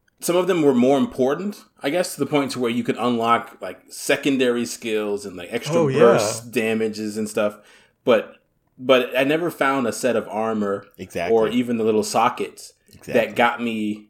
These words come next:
Speaker 1: noticeably, <laughs> like, higher in number, but, like, in a way that was still balanced to where I wasn't, like, having ten defense here in the late game or
Speaker 3: Mm-hmm.
Speaker 1: something weird.
Speaker 3: So, so something that really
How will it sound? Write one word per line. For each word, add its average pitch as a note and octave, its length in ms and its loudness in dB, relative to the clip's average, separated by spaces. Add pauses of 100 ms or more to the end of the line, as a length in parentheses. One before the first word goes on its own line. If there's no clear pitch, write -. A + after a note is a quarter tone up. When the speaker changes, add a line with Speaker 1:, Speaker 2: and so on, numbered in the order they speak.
Speaker 1:
noticeably, A#2+ 920 4 (220)
<laughs> - 200 -6
like, G#2+ 280 2
higher C3+ 640 2 (200)
in C3 200 2
number, C#3+ 520 -2 (400)
but, A2+ 240 2
like, A#2 180 -2
in C3+ 100 -2
a B2 120 2
way B2 280 4
that A2+ 180 2
was A2+ 100 -2
still A#2+ 180 0
balanced A2+ 460 2
to A2+ 60 -2
where G#2+ 160 2
I G#2 80 0
wasn't, G#2 380 -2 (260)
like, G#2 160 -6 (200)
having A2 320 0
ten A#2+ 280 0
defense G#2 500 -2
here A#2 260 -4
in G#2 80 -4
the G2 60 -6
late A2 280 -2
game F2+ 300 -10
or - 20 -20
Speaker 3:
Mm-hmm. G2+ 140 -8
Speaker 1:
something G2+ 380 -6
weird. F#2+ 320 -10 (680)
Speaker 3:
So, F#3+ 200 -2 (180)
so F#3+ 120 -8
something C#4+ 280 -4
that B2+ 200 0
really C#3 460 -2